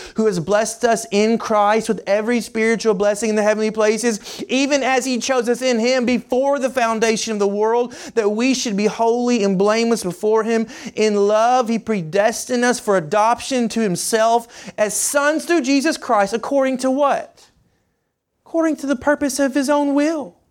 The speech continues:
It was God's plan. It was God's plan before time began, when time began. And that's what makes it so beautiful here in verse forty-five,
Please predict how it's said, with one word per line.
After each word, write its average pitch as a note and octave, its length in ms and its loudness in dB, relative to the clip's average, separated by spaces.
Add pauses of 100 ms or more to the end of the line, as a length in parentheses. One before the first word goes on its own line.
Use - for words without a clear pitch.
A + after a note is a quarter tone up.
(540)
It C#4 200 -2
was B3 220 2
God's G#3+ 960 0 (480)
plan. C#4+ 720 0 (400)
It D4 40 -10
was C4+ 120 -2
God's D4 420 0
plan F#3 540 -4 (220)
before C#4+ 380 0
time A3+ 320 0
began, F#3 460 0
when C#4 240 2
time A#3 300 0
began. F#3 520 0 (400)
And A#3 140 2
that's C4+ 180 0
what C#4 140 2
makes C4 260 0
it G#3 80 -8
so A#3+ 220 0
beautiful C#4+ 540 0
here A3 460 0 (320)
in A3 220 0
verse A#3 680 0 (200)
forty-five, B3+ 1200 0